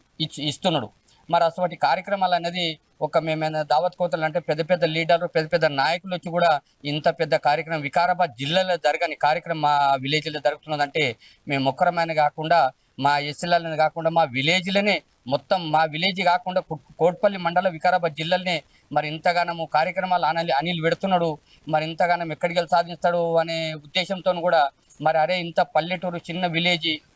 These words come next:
ఇంత పల్లెటూర్లలో కూడా ఇంత పెద్ద కార్యక్రమం పెడుతున్నాడు. ఒక ఎమ్మెల్యేలు మంత్రులు కూడా పెట్టని కార్యక్రమాలు,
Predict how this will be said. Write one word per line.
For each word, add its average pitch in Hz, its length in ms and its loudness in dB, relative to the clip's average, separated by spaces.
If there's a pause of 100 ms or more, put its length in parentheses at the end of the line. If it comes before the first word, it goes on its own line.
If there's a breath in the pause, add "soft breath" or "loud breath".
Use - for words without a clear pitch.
(100)
ఇంత 160 180 0
పల్లెటూర్లలో 185 720 0
కూడా 190 240 2
ఇంత 175 240 -2
పెద్ద 185 220 0
కార్యక్రమం 185 500 -2
పెడుతున్నాడు. 175 540 -2 (320)
ఒక 151 140 -4
ఎమ్మెల్యేలు 170 640 0
మంత్రులు 196 400 -2
కూడా 208 140 2
పెట్టని 190 460 -4
కార్యక్రమాలు, 185 840 0